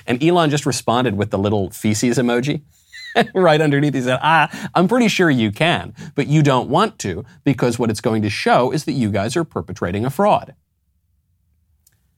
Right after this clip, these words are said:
Whatever Elon does here, whether he buys it and opens up speech for conservatives a little bit, to so-, at least to some degree, or if he just destroys Twitter,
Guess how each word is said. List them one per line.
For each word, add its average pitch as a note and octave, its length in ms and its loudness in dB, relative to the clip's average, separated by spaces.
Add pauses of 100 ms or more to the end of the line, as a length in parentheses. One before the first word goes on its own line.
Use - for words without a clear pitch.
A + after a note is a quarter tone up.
(720)
Whatever F3 720 4
Elon D#3+ 360 4
does A2 220 0
here, C#3+ 180 0
whether G2+ 280 0
he G#2 140 -4
buys F#2+ 400 0
it B2+ 160 0
and G#2 80 -4
opens G2+ 320 -2
up G2 100 -4
speech G2 300 -4
for G2 160 -4
conservatives G#2+ 720 -4
a A#2+ 60 -6
little A#2+ 180 2
bit, C3 320 -2
to - 80 -8
so-, B2 120 -2
at A2 140 -2
least G#2 200 -2
to A2 80 -8
some B2+ 140 0
degree, C#3+ 280 0 (300)
or B2+ 400 4
if A#2+ 160 -2
he A2 100 0
just G2+ 260 -2
destroys G2+ 400 -4
Twitter, C#3 300 0